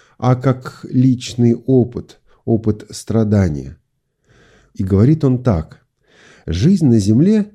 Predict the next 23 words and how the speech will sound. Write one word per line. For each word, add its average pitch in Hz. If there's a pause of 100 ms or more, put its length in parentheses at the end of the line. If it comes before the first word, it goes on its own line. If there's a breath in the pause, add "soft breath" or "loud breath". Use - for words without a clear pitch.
ничего 110
бы 170
не 143
стоила, 87
если 85
бы 73
не 123
было 110
источников 107
раздражения, 95 (260 soft breath)
неприятностей 104
и 104
печали. 107 (680 soft breath)
Однако 160
большинство 135
из 151
нас 143
возмущаются 139
по 92
поводу 90
того, 120
что 151
нас 107